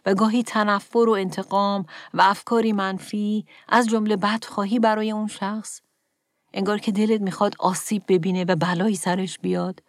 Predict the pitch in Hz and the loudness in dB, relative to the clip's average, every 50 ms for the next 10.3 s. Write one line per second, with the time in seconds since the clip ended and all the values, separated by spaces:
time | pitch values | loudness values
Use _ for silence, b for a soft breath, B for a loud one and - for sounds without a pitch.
0 | b b b b b b b b b 208 214 208 - 254 262 262 - - - 269 | b b b b b b b b b 0 2 4 4 4 4 4 0 -4 -4 -4
1 | 233 - 277 269 262 269 262 - - 214 220 220 220 220 214 220 247 269 277 269 | -4 -2 0 2 2 2 0 2 2 2 2 4 2 0 2 2 2 2 2 2
2 | 247 220 185 165 151 - - _ _ _ _ _ _ _ _ _ _ _ - - | 2 0 -2 -4 -6 -8 -12 _ _ _ _ _ _ _ _ _ _ _ -8 -4
3 | 214 220 240 - 208 202 196 185 202 202 202 190 160 147 - - - _ _ _ | -4 -4 -4 -2 -2 -2 -2 -2 -2 -2 -4 -4 -6 -8 -10 -14 -18 _ _ _
4 | _ _ _ _ _ _ _ _ _ - - 170 165 180 196 190 185 185 170 185 | _ _ _ _ _ _ _ _ _ -4 -2 -2 0 0 -2 0 -2 -2 0 -2
5 | 190 185 - 190 175 165 151 196 202 196 208 202 - 165 175 170 165 - - 185 | -2 -2 -2 -2 -2 -2 0 0 0 0 0 0 0 0 0 0 0 0 -2 -2
6 | 170 165 190 226 226 220 202 175 160 160 160 156 160 170 190 196 170 160 160 156 | 0 2 2 2 4 4 2 2 2 2 2 2 0 0 0 0 0 -2 -4 -6
7 | b b b b b b b b b b b 240 269 311 320 330 349 349 330 311 | b b b b b b b b b b b 4 6 6 6 6 4 4 2 2
8 | - 302 302 269 226 226 226 233 247 254 262 262 233 220 233 240 254 - - 285 | 0 0 2 2 2 2 4 6 6 6 6 4 4 4 2 2 2 2 0 -4
9 | 226 - 247 226 254 220 214 214 202 190 220 214 208 214 247 269 247 214 220 208 | -2 -4 -4 -4 0 0 0 0 2 2 0 2 2 4 4 4 4 4 2 2
10 | 196 226 226 214 - | 2 0 0 0 -2